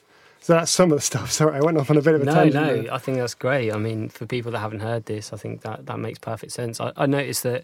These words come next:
Speaker 2: there's even, uh, people that are, that are correcting eyes currently who are building effectively the shells for what they believe will contain the A R technology. So it's almost like the glove is there, you just need the content to fill it.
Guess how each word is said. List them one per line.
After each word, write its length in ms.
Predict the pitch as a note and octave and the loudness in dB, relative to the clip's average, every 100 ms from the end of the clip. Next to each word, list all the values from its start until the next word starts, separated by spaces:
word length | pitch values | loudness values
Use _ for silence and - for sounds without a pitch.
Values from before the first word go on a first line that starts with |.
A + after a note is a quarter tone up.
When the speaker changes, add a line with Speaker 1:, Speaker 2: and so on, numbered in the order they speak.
| - - - _ | -10 -20 -20 _
Speaker 2:
there's 160 | - B2+ | -6 -2
even, 400 | C3+ A#2+ B2 A#2+ - - - | -2 0 0 -2 -6 -16 -10
uh, 180 | B2 A2+ - | -6 -6 -4
people 340 | D3 C3 B2+ | -4 -4 -4
that 260 | A#2 A#2+ B1 | -4 -4 -4
are, 60 | A#2+ _ _ | -6 _ _
that 160 | - A#2+ | -6 -6
are 40 | |
correcting 580 | A#2 - C3+ - - A#2+ | -6 -2 -2 -2 -4 -2
eyes 440 | A#2 B2+ A#2+ A2+ - | 0 0 0 -6 -4
currently 560 | C3 B2 A#2+ A#2 A2 | -2 0 -2 -6 -4
who 180 | A2+ A2+ | -4 -4
are 40 | |
building 640 | A2 A#2+ A#2 A#2 A2+ A#2 - - | -2 -2 -2 -2 -4 -4 -10 -14
effectively 460 | - C3+ B2 A2+ A#2 | -8 -6 -6 -8 -8
the 100 | A#2 | -6
shells 600 | - C3 A#2 A2+ A2+ - | -4 -2 -2 -2 -4 -6
for 80 | A#2+ | -6
what 100 | A#2+ | -4
they 140 | A#2 | -4
believe 400 | A2 A#2+ A2+ G#2 | -4 -4 -4 -4
will 100 | A2+ | -8
contain 640 | - A2 - A#2 A2+ A2 | -6 -6 -4 -4 -4 -4
the 260 | A2 A2+ A2 - - - _ | -4 -4 -6 -10 -20 -20 _
A 120 | C#3 | -2
R 160 | A#2+ A2+ | 0 0
technology. 640 | - B2+ A#2+ A#2+ A2 - | -2 -6 -2 -2 -2 -6
So 140 | G#2+ A#2+ | -6 -6
it's 100 | A2+ | -4
almost 240 | C3+ B2 | -4 -2
like 280 | A#2+ - - | -2 -4 -6
the 80 | A#2+ | -8
glove 340 | G#2+ B2 A2+ | -2 0 0
is 160 | A2 G2+ | -4 -4
there, 260 | A2+ A2+ | -4 -4
you 100 | A2 | -6
just 280 | A2 A#2 - | -6 -6 -4
need 160 | A#2 G#2+ | -6 -6
the 80 | - | -6
content 480 | B2 A2+ - A2+ | -4 -4 -4 -8
to 60 | - | -8
fill 160 | - A2 | -8 -8
it. 120 | G#2+ | -8